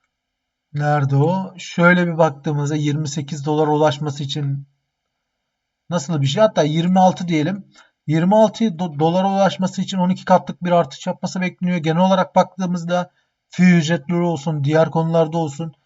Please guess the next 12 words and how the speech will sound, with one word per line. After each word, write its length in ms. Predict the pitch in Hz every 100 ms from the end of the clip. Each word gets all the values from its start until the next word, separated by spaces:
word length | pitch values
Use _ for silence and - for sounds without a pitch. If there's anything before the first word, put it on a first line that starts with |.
| _ -
önde 280 | 151 160 185
olan 300 | 190 180 165
bir 140 | 151
proje. 320 | 151 160 147
Odaklandığı 600 | 175 156 175 175 180 185
nokta 280 | 185 190 196
da 60 | 185
güzel. 360 | 165 160 185 - _ _ -
Yani 300 | 151 147 147
yo-, 180 | 156 190
ben 300 | 165 160 185
sadece, 680 | 185 - 185 180 180 180 175